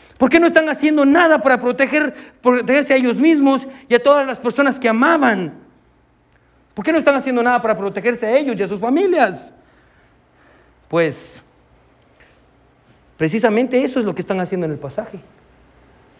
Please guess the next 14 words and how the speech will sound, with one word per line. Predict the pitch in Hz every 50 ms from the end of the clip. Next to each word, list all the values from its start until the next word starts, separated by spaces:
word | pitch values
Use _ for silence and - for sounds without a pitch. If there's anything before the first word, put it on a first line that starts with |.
| _ _ _ _ _ _ 277 262 _ _ _ _ 240 240 - _ _ _ - - - - _ _ _ _ _ _ _ _ -
Al | 156 160
construir | - 180 156 - 175 170 175
un | 170 156
altar, | 139 135 131 - 143 135 123 - - - - - - - - - - - - _ _ _ - - _ - - _ _ _ _ _ _ _ _ _ _ _ - - - - - - - - - _ _ - - - - - - - - - - - - -
al | 143 156
adorar | 156 151 156 156 170 180 180
a | 156 135
Dios. | 135 135 127 - - - - - - - - - - - - - - - - - - - _ - - - - - - - - - - - - - - - - _ - - - - - - - - - - - _ - - - _ _ _ _ _ -
Ellos | 190 226 190
están | 202 185 233 220 175
protegiendo | 202 196 151 185 - - 214 220 202
a |
sus | - 185 170 -
familias | 156 147 156 156 139 127 120 123 127 - - - -